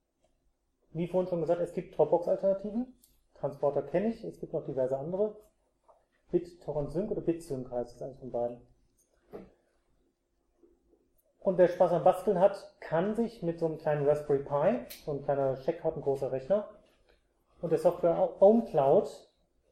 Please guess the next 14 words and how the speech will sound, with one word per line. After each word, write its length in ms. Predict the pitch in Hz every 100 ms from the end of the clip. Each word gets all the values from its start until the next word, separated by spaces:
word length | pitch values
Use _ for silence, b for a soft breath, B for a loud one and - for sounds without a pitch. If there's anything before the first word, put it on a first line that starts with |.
| _
sowas 240 | - 185 185
Ähnliches 340 | 196 196 196
wie 80 | 196
eine 220 | 185 175 165
eigene 260 | 165 170
Cloud 340 | 165 - 156 147
aufbauen. 400 | 127 - 113 113 _ _ _ _ - _
OwnCloud 380 | 160 180 165 170
ist 160 | 165
ein 60 | 156
System, 800 | 151 - 156 156 160 156 156 - -
ein 100 | 147
webbasiertes 580 | 139 151 160 156 165 165
System, 520 | 160 - 165 165 165